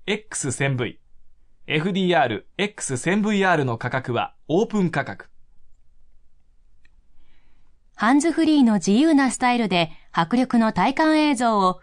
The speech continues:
Speaker 2: 美しくリアルに撮影できるアクションカムには、フルハイビジョン高画質で楽しむことができるエイチディーアールエーエス二百ブイ、エイチディーアールエーエス二百ブイアールもあります。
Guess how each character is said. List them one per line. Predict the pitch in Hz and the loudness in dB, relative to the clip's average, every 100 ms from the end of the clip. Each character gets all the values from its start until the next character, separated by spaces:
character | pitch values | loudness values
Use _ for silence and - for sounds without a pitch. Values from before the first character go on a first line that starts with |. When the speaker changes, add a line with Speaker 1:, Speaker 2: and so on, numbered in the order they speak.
| - 196 | -6 -4
Speaker 2:
美 | 196 - 320 | -2 -2 -4
し | - | -2
く | 226 | 0
リ | 190 262 | 2 4
ア | 330 | 4
ル | 277 | 4
に | 226 | 2
撮 | 185 165 226 | 0 -2 -2
影 | 226 | -2
で | 220 208 | -2 -2
き | 214 | 0
る | 160 - | -2 -2
ア | 147 | -6
ク | 147 | -4
シ | - | -2
ョ | 277 | 0
ン | |
カ | 254 226 | 0 2
ム | |
に | 202 170 | 2 2
は、 | 151 - - - - - - - | 0 0 -10 -20 -20 -20 -20 -6
フ | 190 | 0
ル | 240 | 2
ハ | 254 269 | 2 2
イ | |
ビ | 254 | 2
ジ | 254 | 2
ョ | |
ン | 240 | 0
高 | - 233 | 0 2
画 | 277 285 | 4 2
質 | - 220 | -2 -4
で | |
楽 | 202 214 | 0 0
し | 240 262 | 2 2
む | 233 | 2
こ | 208 | -2
と | 226 | -2
が | 190 160 | -2 -2
で | 147 | -2
き | 208 | -2
る | 165 - - - - | -2 -4 -14 -20 -4
エ | 165 | -2
イ | 156 | -2
チ | 294 311 | -2 0
デ | |
ィ | 320 311 | 2 2
ー | 294 | 2
ア | |
ー | 262 | 2
ル | 170 - | 0 -2
エ | 175 | -2
ー | 285 302 | 0 0
エ | |
ス | 294 214 | 0 0
二 | 151 139 | 0 0
百 | 226 - 202 | -2 -2 0
ブ | 175 | 0
イ、 | 139 - - - - - - - | -2 -6 -20 -20 -20 -20 -20 -6
エ | 180 | -2
イ | 180 | -2
チ | - 302 | -2 0
デ | |
ィ | 320 311 | 2 2
ー | 311 294 | 4 2
ア | |
ー | |
ル | 254 180 - | 2 0 -2
エ | |
ー | 247 277 | 0 0
エ | |
ス | 277 269 | 0 0
二 | 214 | 2
百 | 202 294 311 | 2 0 0
ブ | 226 226 | 0 2
イ | 302 | 2
ア | 330 | 2
ー | 302 | 2
ル | |
も | 208 160 | 2 2
あ | 151 | 2
り | 160 | 2
ま | 156 | 0
す。 | 151 - | -2 -10